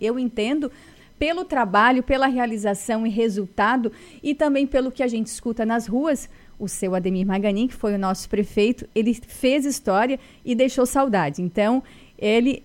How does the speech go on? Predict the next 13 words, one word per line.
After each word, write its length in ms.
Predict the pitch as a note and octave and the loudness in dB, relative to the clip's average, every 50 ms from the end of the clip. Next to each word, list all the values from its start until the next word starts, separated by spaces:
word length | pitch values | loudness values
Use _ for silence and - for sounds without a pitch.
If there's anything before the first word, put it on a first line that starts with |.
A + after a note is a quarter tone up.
| - - | -12 -6
seria 320 | - - C4 A#3+ C4 C4+ | -2 0 2 4 4 4
um 60 | C#4+ | 4
dos 160 | C#4 D4+ C#4+ | 2 0 -2
principais 540 | - - D4 D4 - - - D4 D4 E4+ D4 | -4 -2 -2 -2 -2 0 0 2 2 2 4
nomes, 520 | C#4+ C4 B3+ C4 D#4+ E4 A#3+ F3 E3 - F3+ | 4 4 4 4 4 4 2 2 0 -2 -2
né? 200 | F3 F#3+ G3 - | -2 -2 -2 -2
Isso 300 | - G#3 G3+ - - A#3 | -2 -4 -4 -2 0 0
não 280 | A#3 A#3 C4 D4+ E4+ D#4+ | 0 0 0 -2 -2 -4
quer 300 | - - - A#3+ A3+ A3 | -6 -4 -2 0 0 0
dizer 400 | F#3+ G3 F#3 F3 F3+ G3 G#3 A3+ | 0 -2 -4 -2 0 0 0 0
que 220 | - - - A#3 | -2 -4 -2 0
ele 240 | A3+ C#4 D#4 B3+ B3 | 2 2 2 0 -4
será 400 | - - - F#3+ F3+ F#3 G3 | -4 -4 -4 -2 0 0 0